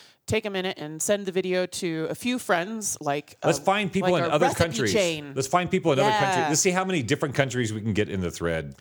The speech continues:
Speaker 1: Think of the person that lives the
Speaker 2: Today.
Speaker 1: farthest away from you and send it to them.
Speaker 2: Hey, uh, we got a comment.
Speaker 1: Oh, sweet. Okay. Darren Anthony says, "I am in Northern Ireland here, which has its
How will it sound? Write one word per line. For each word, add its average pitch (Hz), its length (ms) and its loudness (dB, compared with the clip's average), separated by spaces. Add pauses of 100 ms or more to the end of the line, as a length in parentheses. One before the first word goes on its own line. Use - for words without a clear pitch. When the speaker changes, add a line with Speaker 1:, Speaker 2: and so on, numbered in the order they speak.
(200)
Speaker 1:
Think 240 220 -2
of 254 100 -2
the 226 80 -2
person 220 560 -2
that 202 160 0
lives 196 260 0
the - 80 -2
Speaker 2:
Today. 156 140 -2
Speaker 1:
farthest 214 440 0
away 180 280 0
from 170 220 -4
you 139 420 -4
and 139 320 -8
send 180 340 -2
it 170 140 -4
to 165 120 -2
them. 117 400 -4 (460)
Speaker 2:
Hey, 143 280 4
uh, 107 100 2
we 107 100 0
got 117 220 2 (100)
a 98 140 2
comment. 113 320 2
Speaker 1:
Oh, - 20 2
sweet. 226 240 0
Okay. 190 440 -2 (360)
Darren 208 280 0
Anthony 165 400 -4
says, 143 340 -4
"I 156 80 -2
am 160 140 -6
in 160 100 -8
Northern 180 380 -2
Ireland 151 420 -2
here, 143 380 -8 (400)
which 160 180 -4
has 170 220 0
its 170 100 -14